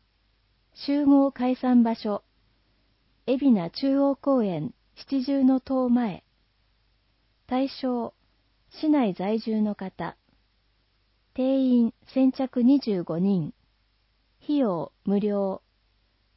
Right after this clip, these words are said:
交通費は自己負担。持ち物、弁当、飲み物、タオル、帽子、敷物、雨具、ゴミ袋。講師、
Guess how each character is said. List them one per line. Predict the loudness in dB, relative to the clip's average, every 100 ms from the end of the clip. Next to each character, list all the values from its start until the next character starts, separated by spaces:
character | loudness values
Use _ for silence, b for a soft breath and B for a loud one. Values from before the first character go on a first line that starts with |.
| -6
交 | -4
通 | -4 -4 -6
費 | -4 -6
は | -8
自 | -10 -10
己 | -8
負 | -10 -10
担。 | -12 -12 -14 _ _ _ _ _ _ _ _ _ _ _
持 | -4 -2
ち | 2
物、 | 4 4 2 -2 _ _ _ _ _ -4
弁 | 0 2
当、 | 0 0 -2 -2 -8 -4
飲 | 2
み | 6 6
物、 | 6 2 -4 -8 _
タ | -8 -4
オ | -2
ル、 | -4 -6 -12 _ _
帽 | -4 0 -2
子、 | -4 -8 -8 -8 _ _ _
敷 | -16 0 4
物、 | 6 6 4 0 -6 _
雨 | -2 2 4 4
具、 | 2 -2 _ _ _ -6
ゴ | 2
ミ | 4 4
袋。 | 2 -6 -6 -8 -10 _ _ _ _ _ _ _ _ _
講 | -2 -2
師、 | -2 -6 -12